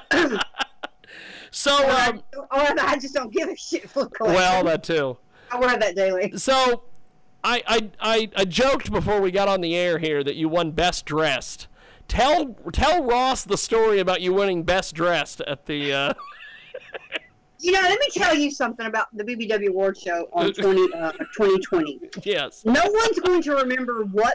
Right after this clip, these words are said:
Speaker 1: I won. No one's going to remember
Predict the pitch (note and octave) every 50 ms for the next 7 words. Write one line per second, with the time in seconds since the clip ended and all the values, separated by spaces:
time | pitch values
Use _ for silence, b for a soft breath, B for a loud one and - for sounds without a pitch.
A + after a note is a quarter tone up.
0 | - C4 C4+ C4+ B3+ A#3+ A3 G3+ F#3 F3 F3 G3 A#3 B3 - _ _ _ _ _
1 | _ _ _ - A3 A3+ B3 C4 C#4 D4 C#4+ D4 D4+ D4 C#4+ - - C#4+ C4+ A#3+
2 | B3 A#3+ A#3+ B3 B3+ B3+ B3+ B3 B3 B3 B3 B3 A#3+ A#3 A#3